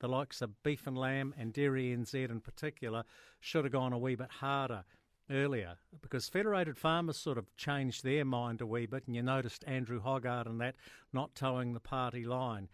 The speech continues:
So this is why, in fact, Jeffrey Young said himself, um, if, i-, if these advocacy groups had gone harder, there wouldn't be a groundswell. I'm not totally sure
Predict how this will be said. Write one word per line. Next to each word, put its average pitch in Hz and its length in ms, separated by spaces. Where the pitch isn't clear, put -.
So 139 260
this 160 260
is 131 180
why, 135 300
in 117 220
fact, - 320
Jeffrey 139 360
Young 131 260
said 135 240
himself, 131 640
um, 117 420
if, - 380
i-, 151 380
if 143 200
these 147 220
advocacy 139 600
groups 139 380
had 127 180
gone 135 280
harder, 131 480
there 123 100
wouldn't 139 360
be 160 180
a 170 60
groundswell. 117 580
I'm 127 120
not 123 160
totally 120 400
sure 123 360